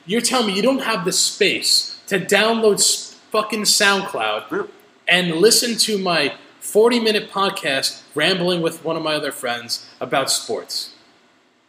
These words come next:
Speaker 2: Yep.
Speaker 1: You know? And even if you, you feed them the fucking link, you bring the horse to the lake to drink, and then the horse says, "Nah, I'm fucking good." That's basically what happens. You have to, sh-, like, literally, like,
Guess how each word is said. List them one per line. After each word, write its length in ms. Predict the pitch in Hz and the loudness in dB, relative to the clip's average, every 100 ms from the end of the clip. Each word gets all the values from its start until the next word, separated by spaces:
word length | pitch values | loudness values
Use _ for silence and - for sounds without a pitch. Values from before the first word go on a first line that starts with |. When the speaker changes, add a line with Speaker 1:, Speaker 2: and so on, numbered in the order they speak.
| _ 139 | _ -20
Speaker 2:
Yep. 100 | 151 | -8
Speaker 1:
You 80 | 160 | -4
know? 240 | 175 202 208 - - 202 | -2 -4 -8 -16 -6 -2
And 120 | 196 | 0
even 300 | 277 320 302 | 2 2 0
if 160 | 190 | -4
you, 80 | 170 | -6
you 200 | 135 156 | -6 -6
feed 500 | - - 294 294 240 | -4 -2 2 2 2
them 180 | 240 208 | 2 2
the 100 | 151 | -2
fucking 760 | - - - - - 269 254 | -6 -16 2 2 2 2 4
link, 340 | 240 220 - - | 6 4 4 6
you 200 | 269 196 | 6 6
bring 260 | 302 330 262 | 4 4 6
the 140 | 233 | 6
horse 760 | - 285 359 403 - - - - - - | 6 8 8 8 6 4 -2 -14 -18 4
to 280 | 302 320 311 | 8 8 8
the 140 | 247 | 6
lake 460 | 196 233 302 294 - | 6 6 4 2 2
to 120 | 254 | 2
drink, 440 | 175 180 277 285 - - - | 2 2 4 4 -2 -12 2
and 180 | 226 233 | 4 6
then 140 | 233 | 4
the 100 | 226 | 4
horse 360 | 208 262 269 - | 6 8 10 8
says, 480 | 277 262 247 247 - - - | 8 8 8 4 -6 -20 -8
"Nah, 540 | 277 302 285 277 269 - - - | 6 8 8 6 4 -2 -10 2
I'm 300 | 226 220 - | 4 4 4
fucking 400 | 226 - 208 175 | 2 2 -2 0
good." 260 | 175 131 95 - - - | 0 0 -2 -14 -20 0
That's 280 | 269 277 - | 2 2 2
basically 400 | 302 285 - 262 | 2 2 0 0
what 120 | 285 | -2
happens. 580 | 285 285 - 120 - - - | 0 -2 -4 -14 -14 -16 -8
You 120 | 254 | -6
have 180 | 254 277 | -4 -4
to, 100 | 254 | -2
sh-, 280 | - - 247 | -2 0 2
like, 160 | 226 | 2
literally, 480 | 233 311 285 233 208 | 2 0 0 0 -2
like, 320 | 185 175 147 | -2 -4 -6